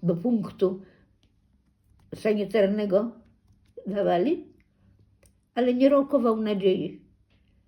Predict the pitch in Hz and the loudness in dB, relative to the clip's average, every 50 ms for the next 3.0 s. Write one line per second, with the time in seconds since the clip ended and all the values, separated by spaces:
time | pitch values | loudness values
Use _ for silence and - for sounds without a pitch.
0 | _ - 214 190 240 240 208 - - 208 - - - - - - 214 - 214 214 | _ -6 -4 -2 -2 0 0 0 0 2 2 2 2 4 4 2 0 0 -2 -6
1 | - - 220 - 226 220 214 233 247 254 247 - 226 214 214 - 226 202 - 226 | -2 -2 -4 -2 -2 0 2 2 2 0 0 -4 -4 -4 -4 -4 -8 -8 -4 -4
2 | 208 214 - - - 226 220 220 220 214 196 208 196 - - 160 147 - - - | -4 -6 -6 -4 -4 -4 -2 -2 -4 -4 -2 -2 -2 0 0 -2 -2 -2 -6 -16